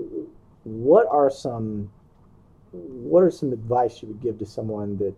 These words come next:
that maybe is, is in a high-rise listening to this, and they've got that little grill or maybe even a little hibachi out on the patio there, um, if they're running into troubles or, or, or want to try brisket on their own, uh, obviously don't have the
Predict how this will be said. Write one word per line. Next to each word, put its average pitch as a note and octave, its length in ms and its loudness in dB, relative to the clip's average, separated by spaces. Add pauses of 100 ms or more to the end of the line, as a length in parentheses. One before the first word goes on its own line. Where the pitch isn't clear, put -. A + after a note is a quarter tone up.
(140)
that G#2+ 160 2
maybe A#2 340 -4
is, G#2+ 280 -8
is A#2 220 -2
in C3 180 0
a A#2 80 -2
high-rise B2 520 -2
listening B2 380 -6
to A2+ 100 -4
this, A#2+ 300 -6
and G2 100 -8
they've G#2 140 -4
got - 260 0
that A#2+ 180 -2
little A2+ 200 -2
grill A2+ 360 0
or A2 40 0
maybe A2+ 240 -6
even A2 160 -6
a G#2+ 40 -6
little G#2+ 200 -6
hibachi A2+ 500 -8
out B2+ 140 -14 (460)
on A#2 120 -4
the A2+ 60 -4
patio G#2+ 460 2
there, G#2 340 2 (340)
um, G2+ 440 -4 (100)
if - 300 -6
they're G#2+ 140 0
running B2+ 520 0
into A#2 200 -6
troubles A2 440 0
or, A2+ 120 0
or, C#3 280 4
or C3+ 60 8
want D3+ 280 4
to C#3+ 120 0
try C3 260 4
brisket B2 460 0
on G2 140 0
their G#2 180 -2
own, G2+ 240 -4 (340)
uh, - 60 -6
obviously A2 440 -2
don't G#2 220 -4
have A#2+ 460 -4
the F#2+ 240 -4